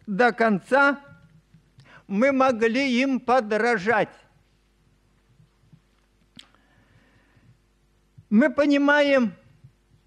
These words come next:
из Священного Писания, что Господь, когда смотрим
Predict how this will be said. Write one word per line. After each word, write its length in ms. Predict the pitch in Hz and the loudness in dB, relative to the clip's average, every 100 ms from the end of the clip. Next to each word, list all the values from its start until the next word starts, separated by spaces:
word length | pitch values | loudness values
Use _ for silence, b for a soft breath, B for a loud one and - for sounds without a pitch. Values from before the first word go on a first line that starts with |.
| _ _ _ _ _ _ _ | _ _ _ _ _ _ _
из 200 | 233 220 | -14 -8
Священного 640 | 262 - 269 277 262 247 | -8 -4 -2 0 0 -2
Писания, 840 | 247 226 - 269 285 277 262 233 - _ _ - _ _ _ _ _ _ _ _ _ b b b b | -2 -8 -4 0 0 2 0 0 -6 _ _ -20 _ _ _ _ _ _ _ _ _ b b b b
что 280 | - 240 | -6 -4
Господь, 680 | 220 247 - - 269 277 220 - - - - - _ _ _ _ _ _ _ - - _ _ _ _ _ _ _ _ _ _ _ _ _ B B B B | 0 0 -2 -4 0 2 0 -10 -20 -20 -20 -20 _ _ _ _ _ _ _ -20 -20 _ _ _ _ _ _ _ _ _ _ _ _ _ B B B B
когда 380 | - 233 208 277 | -4 -4 0 -2
смотрим 840 | - 247 262 294 285 277 277 240 | -2 -2 2 2 0 -2 0 -2